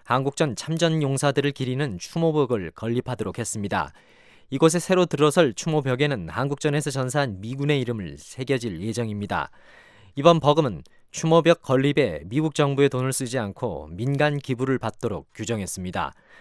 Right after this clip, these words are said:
앞서 미 하원은 지난 이월 이십사 일 이 법안을 만장일치로 통과시켰고 상원도 지난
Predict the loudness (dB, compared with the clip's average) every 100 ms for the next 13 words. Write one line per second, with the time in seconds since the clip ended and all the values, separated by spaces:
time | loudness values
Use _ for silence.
0 | -20 -20 _ -2 2 2 4 4 6 6
1 | 6 2 0 0 -2 0 4 4 2 -6
2 | -2 0 0 0 -4 -4 -2 0 0 0
3 | -4 -4 -2 0 0 -2 -6 -2 -2 -2
4 | -4 -4 -4 -6 -4 -6 -6 -10 _ -20
5 | _ -2 2 4 6 4 4 0 -2 -4